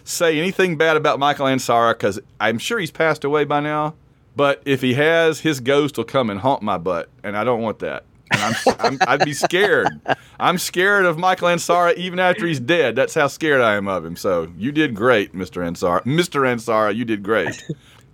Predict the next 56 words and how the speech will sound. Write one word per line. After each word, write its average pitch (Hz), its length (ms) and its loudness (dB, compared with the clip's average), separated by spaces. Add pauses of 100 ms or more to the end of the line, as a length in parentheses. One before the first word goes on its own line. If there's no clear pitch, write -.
(120)
Um, 139 560 2 (720)
what 185 340 0
was 277 160 0
the 220 120 2
most, 196 340 2
this 285 200 -2
is 220 120 -2
interesting, 131 480 -2
'cause 120 100 -8
again, 147 260 0
the, 127 120 2
the, 110 240 2
the 110 100 0
high 185 280 2
point, 208 360 0
the 139 60 -6
most 143 180 -2
Babylon 156 280 2
Five 151 280 0
scene, 131 400 -2 (260)
and 175 160 0
there's, 165 160 2
like, 160 160 2
favorite 160 360 0
character 131 260 2
mo-, 131 80 2
there's, 147 240 0 (320)
there's 160 180 0
several 285 300 2
moments 175 520 0
that 143 80 2
are 143 40 2
kind 180 180 2
of 143 100 2
interchangeable 131 580 0
with 101 120 -2
you 107 140 0
and 101 100 -2
me. 90 200 -4
Like, 95 200 0
one, 127 260 -2
we, 131 180 -2
you 139 200 0
have 156 220 2
one 143 220 0
for 135 120 -2
one, 131 280 2
I'll 127 120 4
have 123 140 2
it - 60 -14
for 120 80 -4
the 120 80 4
other 110 100 2
and 113 60 0
all 104 100 4
that. 107 280 2